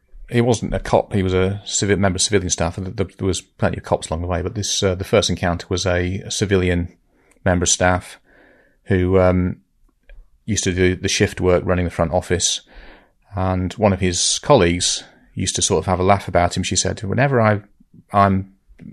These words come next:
running the st-, front office, there's always all these women phoning up for him by name, asking for him by name." And I think, yeah, she said, "You,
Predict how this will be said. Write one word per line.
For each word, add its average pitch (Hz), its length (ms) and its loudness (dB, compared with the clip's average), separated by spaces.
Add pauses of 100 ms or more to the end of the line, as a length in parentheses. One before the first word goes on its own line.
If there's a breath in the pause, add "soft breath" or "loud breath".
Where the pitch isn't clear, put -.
running 107 260 4
the 92 60 0
st-, - 280 -2
front 101 180 2
office, 90 320 0
there's 95 180 -2
always 98 540 2 (920 soft breath)
all 127 160 8
these 107 160 6
women 110 240 6
phoning 104 260 4
up - 140 -2
for 92 180 0
him 95 180 -2 (200)
by 95 160 2
name, 95 260 2
asking 98 220 -4
for 95 80 -2
him 92 40 0
by 92 140 0
name." 95 340 0 (200)
And 98 100 -2
I - 40 -6
think, 98 180 -4
yeah, 92 100 -2
she 101 160 -6
said, 98 120 -6
"You, 113 100 -4